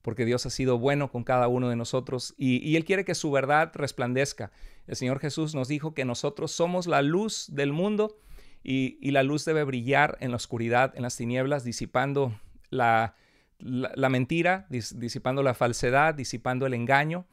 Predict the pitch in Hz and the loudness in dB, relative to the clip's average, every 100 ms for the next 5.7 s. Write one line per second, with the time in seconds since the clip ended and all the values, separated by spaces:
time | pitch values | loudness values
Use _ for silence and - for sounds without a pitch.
0 | _ _ - - - 139 147 143 160 - | _ _ -20 -12 -2 0 0 -2 -4 -2
1 | 156 131 127 117 117 156 170 143 139 143 | -4 -4 -4 -4 0 0 0 0 0 0
2 | 135 127 127 131 - 139 139 - 120 120 | -2 4 4 4 2 2 0 0 -2 -2
3 | 147 135 127 123 135 - 117 110 147 135 | -4 -4 -2 -2 -4 -4 -4 -4 -2 -2
4 | 127 - 107 - 117 - 135 135 139 - | -2 -6 -8 -8 -8 2 4 4 2 -4
5 | 120 110 117 110 131 113 | -10 -8 -8 -4 -2 -2